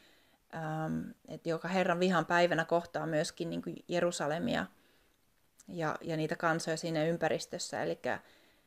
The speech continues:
et kun tässä valitusvirsissä puhutaan niin ihan siitä samasta, että se ei ajatellut, mitä sille tuleva oli,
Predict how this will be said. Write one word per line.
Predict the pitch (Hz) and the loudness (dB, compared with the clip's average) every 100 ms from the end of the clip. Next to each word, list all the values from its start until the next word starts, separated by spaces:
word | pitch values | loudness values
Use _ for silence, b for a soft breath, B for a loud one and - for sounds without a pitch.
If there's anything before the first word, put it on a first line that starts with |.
| b | b
et | - | -12
kun | - - | -12 -4
tässä | 185 - 190 | -2 4 6
valitusvirsissä | 190 185 190 185 180 185 185 | 8 4 0 2 2 0 -4
puhutaan | 185 190 185 175 | 0 0 2 2
niin | 175 | 2
ihan | 202 185 | 2 2
siitä | 185 196 | 2 0
samasta, | 214 233 190 190 165 | 4 6 4 2 -2
että | 175 | -2
se | 175 185 | 4 6
ei | 185 | 6
ajatellut, | 214 233 196 147 165 175 - | 6 6 6 4 0 -2 -4
mitä | 175 165 | -4 -4
sille | 175 170 | -2 -2
tuleva | 170 185 175 160 160 | -2 0 2 4 4
oli, | 165 165 | 6 4